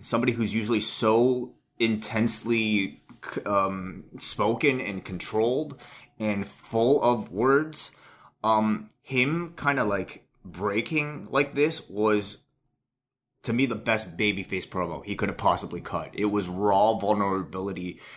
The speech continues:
so that, you know, uh, there's, there might be a lot of people that, like, aren't familiar, familiar with Jun Akiyama or, like, the, the significance of this, but you watch something like this to Eddie Kingston, and immediately the story becomes not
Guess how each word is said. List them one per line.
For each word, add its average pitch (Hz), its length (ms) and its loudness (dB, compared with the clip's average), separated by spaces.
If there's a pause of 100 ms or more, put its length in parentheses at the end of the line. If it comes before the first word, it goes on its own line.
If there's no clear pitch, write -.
(280)
so 104 200 -2
that, 98 380 -2 (120)
you 143 120 0
know, 104 240 2 (340)
uh, 139 100 2 (280)
there's, 165 240 0
there 170 240 0
might 196 180 0
be 233 120 0
a 180 60 4
lot 135 220 4
of 131 80 0
people 131 260 2
that, 120 140 2
like, 107 160 0
aren't 113 200 2
familiar, 117 360 -2
familiar 110 540 -2
with 101 100 0
Jun 107 180 0
Akiyama 135 640 2
or, 110 120 2
like, 104 220 2
the, 101 140 -4
the 95 180 -8
significance 110 640 -4
of 127 80 -2
this, 147 160 0
but 110 220 -2
you 120 160 0
watch 123 300 4
something 123 280 0
like 110 160 -2
this 120 140 -2
to - 120 -8
Eddie 107 120 2
Kingston, 107 400 -2
and 104 120 0
immediately 117 520 2
the 101 100 -6
story 117 380 2
becomes 107 520 -2
not 104 520 2